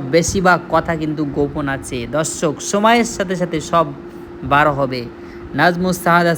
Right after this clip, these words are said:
সিদ্দিকী, তার প্রশ্ন নওশাদ সিদ্দিকীর কাছে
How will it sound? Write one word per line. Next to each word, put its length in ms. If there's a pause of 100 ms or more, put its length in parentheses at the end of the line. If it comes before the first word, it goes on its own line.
সিদ্দিকী, 460 (120)
তার 240
প্রশ্ন 460
নওশাদ 480 (100)
সিদ্দিকীর 460
কাছে 340